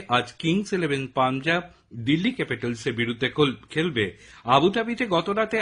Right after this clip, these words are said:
আইপিএল এর ম্যাচে রাজস্থান রয়্যালস সাত উইকেটে চেন্নাই সুপার কিংসকে হারিয়ে দিয়েছে। চেন্নাইয়ের পাঁচ উইকেটে একশো পঁচিশ রানের পর রাজস্থান তিন উইকেটে জয়ের লক্ষ্যে পৌঁছে যায়। চেন্নাইয়ের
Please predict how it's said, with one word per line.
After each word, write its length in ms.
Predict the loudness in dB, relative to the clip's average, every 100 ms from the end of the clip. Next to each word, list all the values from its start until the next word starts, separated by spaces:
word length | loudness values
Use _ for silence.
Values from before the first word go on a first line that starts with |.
| 2
আইপিএল 460 | 2 2 0 -2
এর 100 | 0
ম্যাচে 260 | 0 0 0
রাজস্থান 520 | 0 -2 -4 -4 -4
রয়্যালস 320 | -2 -2 -4 -6 -20 -14
সাত 320 | 0 2 2
উইকেটে 360 | -2 -6 -4 -2
চেন্নাই 380 | 0 2 2 0
সুপার 340 | -2 0 -2
কিংসকে 460 | 0 -2 -2 0 0
হারিয়ে 300 | 0 0 0
দিয়েছে। 360 | 0 2 0 0 -12 -20 _ 4
চেন্নাইয়ের 500 | 6 6 4 2 0
পাঁচ 360 | 0 0 0
উইকেটে 320 | -2 -2 -2 -2
একশো 260 | -2 -6
পঁচিশ 460 | -2 -4 -2 -4 -2
রানের 220 | -2 0
পর 240 | 2 2 2 -16 -12 0
রাজস্থান 580 | 2 2 0 0 -2
তিন 280 | 0 0 2
উইকেটে 400 | 2 0 0 0
জয়ের 340 | 2 2 2 0
লক্ষ্যে 240 | -4 -6
পৌঁছে 340 | -4 -4 -2
যায়। 240 | 0 0 -2 -12 _ -4
চেন্নাইয়ের 500 | 2 4 4 2